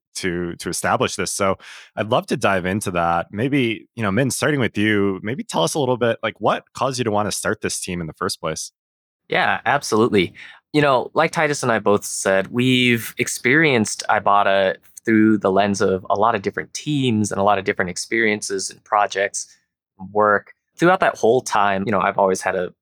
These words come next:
Speaker 2: bit of a, more of a leaning towards management and sort of the people aspects of it. We just noticed that as the organization was getting larger and larger, it was getting more and more difficult to continue to do great and effective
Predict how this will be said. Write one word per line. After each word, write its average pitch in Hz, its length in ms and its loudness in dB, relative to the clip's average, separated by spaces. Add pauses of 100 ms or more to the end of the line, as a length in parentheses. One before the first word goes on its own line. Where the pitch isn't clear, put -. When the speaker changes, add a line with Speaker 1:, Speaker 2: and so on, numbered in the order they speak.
Speaker 2:
bit 104 100 -2
of - 120 -4
a, 107 120 -2
more 98 220 2
of 95 80 0
a 95 60 2
leaning 98 400 -4
towards 95 560 0 (200)
management 95 540 -6
and 92 240 -18 (220)
sort - 200 -6
of 95 60 -6
the - 60 -6
people 98 400 -4
aspects - 640 -2
of 104 160 4
it. 92 180 2 (540)
We 135 120 2
just 156 220 -4
noticed 117 720 4
that 98 300 0
as 104 440 0
the 98 440 0
organization 110 640 2
was 101 140 -2
getting 98 240 0
larger 101 360 4
and 92 160 0
larger, 104 600 4 (360)
it - 80 -8
was 127 120 -2
getting 127 280 4
more 120 220 6
and 113 80 2
more 113 160 4
difficult - 680 -2 (220)
to 101 720 0
continue 110 460 -2
to 101 120 -4
do 101 540 2
great 107 300 -2
and - 80 -14
effective - 440 -6